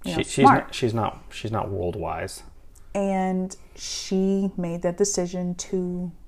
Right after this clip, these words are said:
Speaker 1: you know, go against this beholder and this horde of zombies. She is now petrified. She is about to be turned to stone.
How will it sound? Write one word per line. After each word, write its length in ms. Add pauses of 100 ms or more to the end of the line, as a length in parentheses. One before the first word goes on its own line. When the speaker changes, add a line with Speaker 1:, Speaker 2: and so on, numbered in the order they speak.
Speaker 1:
you 100
know, 320
go 200
against 320
this 120
beholder 480
and 160
this 100
horde 260
of 80
zombies. 500 (1040)
She 220
is 180
now 540
petrified. 760
She 280
is 100
about 360
to 100
be 100
turned 380
to 100
stone. 520